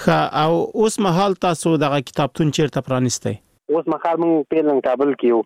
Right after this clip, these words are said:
Speaker 2: او کابل کې د برنامې په لاره چې ودې نه ایسته نور ولایتو ته موږ ځو.
Speaker 1: کابل کې څنګه، آه، آه، کسان ستاسو کتابتون ته درځي، مطالعه کوي؟
Speaker 2: بالکل، او اول کتا-، اول برنامې ته هم موږ ته داسې ځوانان تګ راتګ کم وو، خو ورته پورې داسې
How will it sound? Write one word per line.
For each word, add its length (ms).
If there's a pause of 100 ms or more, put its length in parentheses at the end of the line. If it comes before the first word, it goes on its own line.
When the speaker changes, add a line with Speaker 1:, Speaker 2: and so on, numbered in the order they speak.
(340)
Speaker 2:
او 100 (580)
کابل 240
کې 260
د 100
برنامې 340
په 100
لاره 160
چې 100
ودې 260
نه 120
ایسته 220
نور 140
ولایتو 400
ته 80
موږ 180
ځو. 80 (460)
Speaker 1:
کابل 340
کې 160
څنګه، 260 (200)
آه، 200 (680)
آه، 180 (160)
کسان 320 (240)
ستاسو 340
کتابتون 400
ته 100
درځي، 360 (160)
مطالعه 480
کوي؟ 160 (380)
Speaker 2:
بالکل، 420
او 100
اول 280
کتا-، 360
اول 180
برنامې 400
ته 60
هم 140
موږ 120
ته 80
داسې 360
ځوانان 320
تګ 220
راتګ 260
کم 180
وو، 120
خو 120
ورته 340
پورې 280
داسې 180